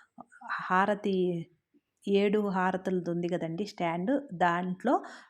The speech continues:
ఆ, నేతి ఒత్తులు వేశానండి. ఇవి మనము హారతి ఇచ్చినంతసేపు ఉంటే చాలండి, ఎక్కువసేపు వెలగనవసరం లేదు. ఎక్కువ నెయ్యి కానీ నూనె కానీ వేయనవసరం లేదండి. మామూలుగా ఆవు నేతిలో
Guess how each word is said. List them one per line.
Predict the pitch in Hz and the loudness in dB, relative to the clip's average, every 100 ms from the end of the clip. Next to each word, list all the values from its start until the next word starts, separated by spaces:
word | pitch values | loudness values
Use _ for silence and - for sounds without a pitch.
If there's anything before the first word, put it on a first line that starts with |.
| - | -2
ఆ, | 170 | 0
నేతి | 175 180 202 233 254 | 2 2 2 2 2
ఒత్తులు | 214 170 - 185 247 | 0 -2 -2 0 0
వేశానండి. | 220 156 - 170 170 170 254 - - _ | 0 -2 -2 -6 -4 -4 -4 -4 -12 _
ఇవి | 220 277 320 330 | 2 4 6 4
మనము | 214 202 202 208 208 220 | 2 0 0 0 0 -2
హారతి | 196 190 202 208 240 | 0 0 0 0 -2
ఇచ్చినంతసేపు | 208 190 208 202 196 202 - 202 202 | -2 -4 -4 -2 -2 -2 -2 -4 -2
ఉంటే | 202 185 185 202 202 | -2 0 0 -2 -2
చాలండి, | 180 175 185 254 | -2 -2 0 2
ఎక్కువసేపు | 214 190 - - 233 226 220 185 180 285 285 - - - _ 190 | 2 0 -6 -2 0 0 0 -2 2 2 2 -6 -20 -20 _ 0
వెలగనవసరం | 185 190 214 190 185 - 180 | 2 2 2 0 -2 -4 -2
లేదు. | 175 175 254 | 0 2 2
ఎక్కువ | - 196 - - 226 214 202 185 - 262 | 2 0 0 0 2 4 2 0 -2 0
నెయ్యి | 196 196 202 | 2 2 2
కానీ | 202 180 190 202 196 - - - | 0 0 0 -2 -6 -12 -14 -4
నూనె | 208 208 196 | -2 0 0
కానీ | 180 175 240 | 0 2 0
వేయనవసరం | 196 175 180 170 - 170 165 | 0 0 -2 -4 -6 -6 -4
లేదండి. | 165 160 165 277 - - - _ _ _ - | -4 -4 -4 -4 -6 -12 -18 _ _ _ -2
మామూలుగా | 180 185 196 220 208 294 285 175 | 0 2 2 0 0 -2 0 4
ఆవు | 180 185 | 4 4
నేతిలో | 190 180 175 175 | 0 -2 -4 -4